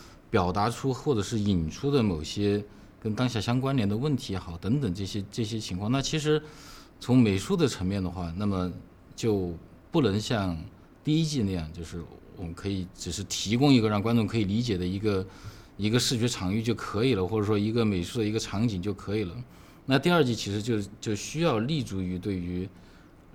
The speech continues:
历史的某些情形的还原，以及比如刚刚提到的有三本书，那对于这三本书从考古学角度的，我们，或者是说也不说那么深入吧，就是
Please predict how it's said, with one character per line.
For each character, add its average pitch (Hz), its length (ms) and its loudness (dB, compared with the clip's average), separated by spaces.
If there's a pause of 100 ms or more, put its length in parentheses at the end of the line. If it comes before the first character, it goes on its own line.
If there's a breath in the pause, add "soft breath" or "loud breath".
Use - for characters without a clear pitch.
历 127 180 4
史 95 240 -2
的 92 140 -2
某 92 240 2
些 131 180 0
情 104 280 -2
形 101 120 -6
的 95 120 -2
还 87 200 -4
原， 95 300 -2 (480 loud breath)
以 101 180 0
及 95 300 -2
比 123 160 -6
如 95 140 0
刚 104 140 -2
刚 107 100 -2
提 101 200 -8
到 107 160 0
的 92 200 -4 (180)
有 87 140 -8
三 117 200 -2
本 98 160 0
书， 98 260 -8
那 107 180 0
对 110 180 0
于 104 80 0
这 107 160 0
三 147 260 0
本 95 220 2
书 123 380 -2 (540 loud breath)
从 104 140 -2
考 104 260 -2
古 151 200 0
学 92 200 -6
角 87 140 -6 (140)
度 92 160 -6
的， 82 120 -6 (140)
我 82 60 -6
们， 90 200 -2
或 120 140 -4
者 104 80 -2
是 107 140 -4
说 107 120 2
也 92 160 0
不 104 120 -6
说 117 180 0
那 113 160 -2
么 92 320 0
深 113 240 0
入 135 160 0
吧， 82 180 -6
就 104 140 -4
是 92 240 -4